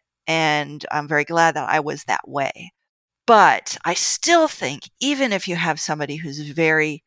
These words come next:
self-motivated and has goals and is working toward them, that having that mentor, having that person, even if you don't call them a mentor, having that adult, that supportive, caring adult, be there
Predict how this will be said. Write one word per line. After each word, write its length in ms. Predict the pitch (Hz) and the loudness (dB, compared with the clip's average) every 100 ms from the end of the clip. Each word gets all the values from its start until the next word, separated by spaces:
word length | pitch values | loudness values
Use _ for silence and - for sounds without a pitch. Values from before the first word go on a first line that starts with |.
| _ | _
self-motivated 1400 | - - 190 170 160 - 160 156 139 143 139 139 143 143 - | -6 0 4 4 4 -4 -2 -2 -2 -2 -2 -2 -4 -6 -10
and 560 | 151 147 135 143 143 160 | -6 -4 -4 -6 -10 -12
has 360 | 151 160 143 151 | -4 0 0 -2
goals 560 | - 143 139 139 139 143 | -2 -2 0 -4 -6 -6
and 160 | 139 | -6
is 120 | 143 139 | -6 -4
working 300 | 143 - 139 | -4 -6 -12
toward 280 | - 143 | -8 -8
them, 200 | - - - _ _ _ - | -8 -14 -18 _ _ _ -4
that 140 | 165 | -2
having 480 | - - 185 196 175 | 0 4 4 2 0
that 220 | 160 139 | 2 2
mentor, 460 | 160 156 165 175 147 | -2 -4 -4 -4 -2
having 360 | 165 156 175 | 0 -2 -2
that 180 | 165 - | -4 -6
person, 640 | - 160 160 - 139 139 - _ _ _ _ _ _ | -4 -4 -2 -4 -6 -10 -20 _ _ _ _ _ _
even 200 | 170 180 | -4 -2
if 100 | 196 | 0
you 60 | 214 | 2
don't 160 | 214 | 0
call 200 | - 226 | 4 4
them 100 | 196 | 4
a 60 | 165 | 0
mentor, 440 | 147 139 - 135 | -4 -6 -6 -6
having 400 | 156 - 165 175 | -6 -2 0 0
that 140 | 175 170 | 0 0
adult, 640 | 151 165 143 127 - - | 0 0 0 -2 -8 -14
that 180 | - - | -12 -10
supportive, 500 | - - 165 156 165 | -12 -6 0 0 -2
caring 320 | - 147 143 | -4 -4 -4
adult, 300 | 143 139 127 - _ _ | -4 -2 -4 -8 _ _
be 200 | 220 226 | -2 0
there 320 | 214 156 127 | 4 4 4